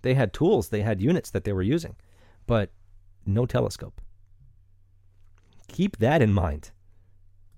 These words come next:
as I've said a million times already this episode. Here's an image of the Galileo affair.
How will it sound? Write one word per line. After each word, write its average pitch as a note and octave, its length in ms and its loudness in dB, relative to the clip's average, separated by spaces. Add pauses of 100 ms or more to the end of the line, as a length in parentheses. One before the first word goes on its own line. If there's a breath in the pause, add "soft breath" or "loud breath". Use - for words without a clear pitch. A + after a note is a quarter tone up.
(180)
as F#2+ 160 -2
I've G2+ 160 -2
said G2+ 160 0
a F2+ 60 0
million G2+ 340 4
times G2 240 0
already F2+ 180 2
this F2 200 0
episode. E2 420 -2 (1200 loud breath)
Here's B2+ 100 0
an A2 80 2
image F#2+ 240 0
of E2+ 60 -4
the F2+ 80 -4
Galileo E2+ 480 -2
affair. E2+ 400 -4